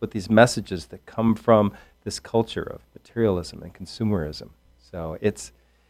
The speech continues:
it's, uh, it's frightening. You think about it. I,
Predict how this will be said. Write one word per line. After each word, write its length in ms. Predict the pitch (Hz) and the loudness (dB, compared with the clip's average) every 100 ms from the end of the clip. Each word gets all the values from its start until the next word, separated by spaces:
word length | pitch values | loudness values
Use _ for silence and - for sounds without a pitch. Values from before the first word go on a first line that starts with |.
| _ | _
it's, 320 | 139 165 - | 6 6 8
uh, 260 | 185 180 175 | 10 12 12
it's 260 | 147 160 180 | 8 2 0
frightening. 440 | - 180 214 98 120 | 8 8 8 4 2
You 100 | 127 | 4
think 140 | 247 | 10
about 180 | 233 160 | 12 12
it. 60 | 123 | 10
I, 220 | 160 | 8